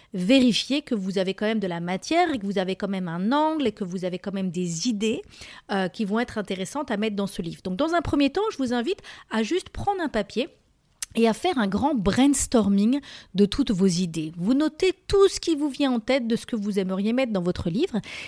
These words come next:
Et ensuite, dans un second temps, vous pouvez faire une tentative d'organisation de vos idées et de chercher à voir si vous avez un concept.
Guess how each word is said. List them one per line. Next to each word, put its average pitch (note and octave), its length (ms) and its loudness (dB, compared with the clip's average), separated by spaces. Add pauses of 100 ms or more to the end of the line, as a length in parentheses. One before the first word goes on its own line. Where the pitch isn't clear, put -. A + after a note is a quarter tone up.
(100)
Et A#3+ 100 8
ensuite, - 300 2
dans B3 180 2
un A#3 80 6
second C4 480 2
temps, - 360 0
vous C4+ 100 4
pouvez - 240 2
faire F#4+ 260 0
une B3+ 140 6
tentative C#4 760 2
d'organisation A#3+ 1080 6
de A#3 100 6
vos G3 160 4
idées F#3+ 400 2 (320)
et A3 120 6
de A#3+ 120 6
chercher - 460 2 (320)
à A3+ 80 2
voir C#4 260 2
si - 200 0
vous A3+ 200 2
avez A#3 200 4
un B3 100 4
concept. - 760 2